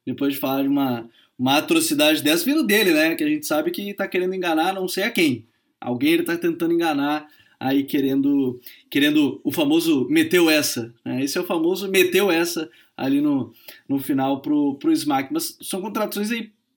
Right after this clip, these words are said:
interessantes, eu acho que é legal de ver. O impacto midiático, inclusive, né, ô Vini, talvez do Falcão seja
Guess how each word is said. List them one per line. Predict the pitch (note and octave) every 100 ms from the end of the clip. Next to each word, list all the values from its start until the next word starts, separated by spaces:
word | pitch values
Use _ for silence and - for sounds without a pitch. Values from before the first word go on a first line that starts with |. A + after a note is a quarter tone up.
| _
interessantes, | D#4 E4 D4+ C#4+ - A3 G#3
eu | E3+ F3
acho | G3
que | A3
é |
legal | G3 D#3+ E3+ F3 - _ -
de | C#4
ver. | C4+ F4+ F4 - -
O | E3
impacto | G3+ G#3 G#3+ B3 - A3
midiático, | G#3+ F3 F3 A3+ A3+
inclusive, | F3+ E3+ A#3+ C4
né, | A3+
ô | G#3+
Vini, | A3+ F3
talvez | F3+ D#3 E3 G3
do | G#3
Falcão | G#3 E3+ - F3+ A3
seja | - B3 B3+ B3+